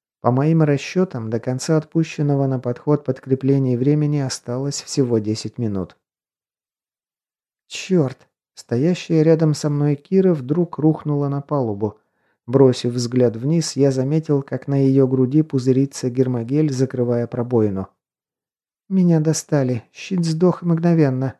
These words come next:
Пять попаданий одновременно". "Сильно?" Я не могу ей даже помочь. Мне нельзя расслабиться и отвлечься даже на пару секунд.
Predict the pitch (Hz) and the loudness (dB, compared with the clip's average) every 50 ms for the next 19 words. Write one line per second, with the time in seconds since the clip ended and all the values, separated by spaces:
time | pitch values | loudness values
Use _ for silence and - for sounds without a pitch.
0 | _ _ - 160 156 - - 160 156 - 160 156 170 160 156 156 156 151 147 156 | _ _ -2 -2 -2 -2 -6 -8 -4 -2 0 0 2 2 2 2 2 2 0 0
1 | 160 160 160 165 156 139 131 127 120 123 123 - _ _ _ _ _ _ _ _ | 0 0 2 2 2 2 2 -2 -4 -6 -8 -10 _ _ _ _ _ _ _ _
2 | _ _ _ _ _ _ _ _ _ _ _ _ _ _ _ _ - - - - | _ _ _ _ _ _ _ _ _ _ _ _ _ _ _ _ -18 -12 -4 2
3 | 113 139 151 143 120 92 - _ _ _ _ _ _ _ - 92 123 143 160 165 | 6 6 6 6 4 2 -4 _ _ _ _ _ _ _ -10 -4 0 0 2 2
4 | 160 160 160 156 170 165 160 156 156 151 143 139 151 151 143 143 147 139 - - | 2 2 2 2 4 4 4 4 4 4 2 2 2 2 2 2 -2 -4 -2 -2
5 | 147 151 143 123 107 101 - - - _ - 92 101 110 127 139 139 139 139 139 | -2 -2 -2 -2 -2 -6 -8 -14 -20 _ -10 -8 -4 -2 0 0 0 0 0 0
6 | 135 131 131 143 143 143 139 127 120 - - - 143 147 143 143 143 135 - - | 0 2 2 0 0 0 -2 -4 -6 -6 -6 -4 -2 0 0 0 0 -2 0 -2
7 | 143 131 - 131 131 123 123 - 123 127 143 147 147 - - - 135 123 123 135 | -4 -2 0 2 2 2 2 0 -2 0 0 0 0 -2 -6 -4 -4 -2 -2 0
8 | 131 131 131 131 127 127 127 - 131 131 123 120 - - 131 - - 131 120 110 | -2 -2 -2 -4 -6 -6 -6 -6 -4 -4 -4 -4 -6 -6 -8 -2 0 0 0 -2
9 | - | -4